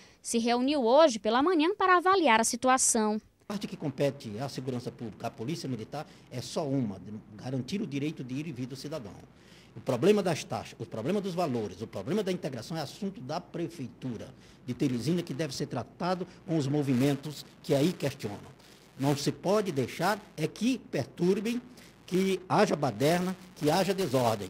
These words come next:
Speaker 2: Nós não estamos acabando nenhum movimento. Essa, é, esse movimento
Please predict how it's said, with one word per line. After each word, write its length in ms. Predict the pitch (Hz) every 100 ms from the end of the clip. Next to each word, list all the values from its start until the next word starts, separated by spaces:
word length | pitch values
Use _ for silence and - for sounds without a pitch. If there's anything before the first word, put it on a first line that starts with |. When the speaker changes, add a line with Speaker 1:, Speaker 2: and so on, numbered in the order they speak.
| - 123
Speaker 2:
Nós 180 | 135
não 60 | 170
estamos 400 | - - 247 185
acabando 420 | 180 143 135 160
nenhum 200 | 143 170
movimento. 520 | 190 151 123 107 - - - -
Essa, 280 | - - 170 - -
é, 160 | 131 151
esse 240 | 165 170
movimento 580 | 151 131 131 208 -